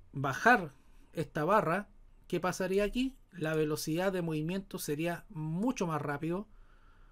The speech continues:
a tres segundos. O sea, en tres segundos tengo que lograr el avance que estaba marcando. Entonces, aquí tengo tres segundos.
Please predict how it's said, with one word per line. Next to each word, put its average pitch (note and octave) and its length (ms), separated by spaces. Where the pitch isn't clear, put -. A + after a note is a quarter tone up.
a C3+ 180
tres G3+ 200
segundos. A3+ 680
O - 40
sea, C#3+ 200
en D3+ 160
tres A3+ 200
segundos A#3+ 540
tengo G#3 200
que F#3+ 100
lograr F3 360
el F3 180
avance G3 540
que - 80
estaba E3+ 400
marcando. F3 600
Entonces, C#3 460
aquí D3+ 300
tengo E3+ 260
tres E3+ 180
segundos. G#3+ 580